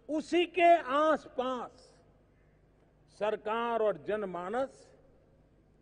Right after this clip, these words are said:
चलते रहे और उसको अच्छा भी माना गया। मैं भी, शायद उस समय की मांग रही होगी, आवश्यकता रही होगी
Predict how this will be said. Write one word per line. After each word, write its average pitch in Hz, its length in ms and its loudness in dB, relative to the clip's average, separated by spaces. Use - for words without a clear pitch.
चलते 220 380 0
रहे 214 240 0
और 330 120 6
उसको 339 220 2
अच्छा 330 440 4
भी 370 140 2
माना 180 300 -8
गया। 95 280 -20
मैं 269 320 6
भी, 311 260 4
शायद 214 200 2
उस 226 180 -6
समय 240 240 -2
की 220 140 -6
मांग 214 340 -6
रही 202 240 -6
होगी, 226 280 -4
आवश्यकता 196 540 -10
रही 226 220 -8
होगी 147 360 -16